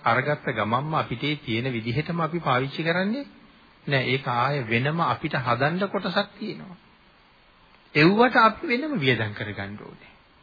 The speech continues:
ඒ වගේ තමයි මේ ජීවිතේ ගන්න වෙනම පින් වියදම් වෙනවා. අඟපසක ගන්න වෙනම වියදම් කරනවා. මේ ඇහැක් වෙනුවෙන් සංසාරේ කොයි තරම් පින් වියදම් කරලාද?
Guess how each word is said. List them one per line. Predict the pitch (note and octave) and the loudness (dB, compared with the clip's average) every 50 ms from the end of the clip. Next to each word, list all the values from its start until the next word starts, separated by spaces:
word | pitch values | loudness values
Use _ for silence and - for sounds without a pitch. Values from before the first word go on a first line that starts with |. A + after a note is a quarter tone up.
| _ _ _ _ _ _ _ _ _ _ _ _ _ _ _ _ _ _ _ _ _ - - - | _ _ _ _ _ _ _ _ _ _ _ _ _ _ _ _ _ _ _ _ _ -20 -14 -6
ඒ | - C3 C3+ D#3 | 0 2 4 6
වගේ | F3 E3 C#3+ B2+ B2 | 6 4 4 2 -2
තමයි | - - B2 D3+ G3+ A3 | -4 -4 -2 -2 0 0
මේ | G3+ E3+ C#3 B2 | 0 0 0 0
ජීවිතේ | G#2+ A2 B2 C3+ E3 F#3 G#3 F#3+ - C#3 B2 A2+ | 0 2 2 4 4 4 4 2 0 0 0 2
ගන්න | G#2 G2 G2 G2+ G2 | 0 0 -2 -2 -4
වෙනම | G2 G2 G#2 G#2 A2+ A#2+ C3 C3 | -4 -2 -2 0 0 2 0 0
පින් | C3 D3+ D3 D3+ | 0 0 -2 -2
වියදම් | D3+ D#3 E3+ F3 E3+ F#3+ G3 G3+ | 0 2 2 2 4 2 2 2
වෙනවා. | G#3 A#3 B3+ D4 D#4+ E4+ F4 - - - - - - _ - - _ _ _ _ _ _ - - | 0 -2 -4 -4 -6 -8 -10 -14 -20 -20 -20 -20 -20 _ -20 -20 _ _ _ _ _ _ 0 0
අඟපසක | D#3 D3+ D#3+ E3+ E3+ E3+ - - F#3 | 2 4 4 4 4 2 2 2 2
ගන්න | F#3+ F#3+ G3+ G#3 A3 A#3+ C4+ E4+ E4+ - - - - - - - - - - | 2 4 4 4 2 2 -2 -4 -6 -8 -12 -20 -20 -20 -20 -20 -20 -20 -10
වෙනම | - D#3 F#3 G#3 A3+ A3+ A3 | -6 -4 -2 -2 -2 -2 -2
වියදම් | A3 C#3+ A#2+ G#2+ G#2 A#2 G#2+ | -4 -4 -6 -8 -8 -12 -16
කරනවා. | - - - - - - - - - - - _ _ - - _ _ _ _ _ _ _ _ _ _ _ _ _ _ _ _ _ _ _ _ _ _ _ _ G#3+ | -18 -18 -20 -20 -20 -20 -20 -20 -20 -20 -20 _ _ -20 -20 _ _ _ _ _ _ _ _ _ _ _ _ _ _ _ _ _ _ _ _ _ _ _ _ -12
මේ | C#3+ A2+ A2+ C3 D3 D3+ C3+ - | -8 -4 0 0 2 0 0 -2
ඇහැක් | - C3 A2+ - D3+ D3+ - - | -6 -6 -4 -4 -4 -4 -6 -8
වෙනුවෙන් | C3 A2+ A2+ A#2 A#2 A2+ A2 G#2 G2+ G#2 G#2+ C3 - - - - - - _ _ _ _ _ - | -6 -4 -4 -2 0 0 0 0 -2 -4 -6 -10 -14 -18 -20 -20 -20 -20 _ _ _ _ _ -10
සංසාරේ | - - D#3 D#3 D#3+ E3+ F3 - - C3 B2+ B2 A#2 A2+ A2+ - | -2 2 4 4 4 2 0 0 0 2 2 2 2 0 -4 -4
කොයි | - - C#3 E3 F3+ F3+ | -2 0 2 2 2 0
තරම් | - - C#3+ D3+ F#3 A3 A3+ | -2 -2 -2 -2 -2 -4 -6
පින් | G3 - G3 G3+ F#3+ | -6 -4 -4 -4 -2
වියදම් | F3+ F#3+ G3 F3+ D#3+ C3 A2 | -2 -2 -4 -4 -4 -8 -10
කරලාද? | - - - - - - - - | -10 -10 -12 -12 -12 -18 -20 -20